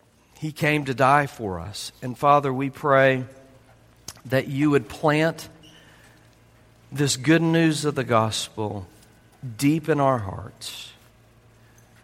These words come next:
and that it would set us free, that it would set us free to submit to our King and our Savior, to live transparently,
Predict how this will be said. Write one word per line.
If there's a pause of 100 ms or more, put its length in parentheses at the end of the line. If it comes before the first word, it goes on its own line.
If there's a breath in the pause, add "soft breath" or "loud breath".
and
that
it
would
set
us
free, (1040 soft breath)
that
it
would
set
us
free (840 soft breath)
to
submit
to
our
King
and
our
Savior,
to (600 loud breath)
live
transparently,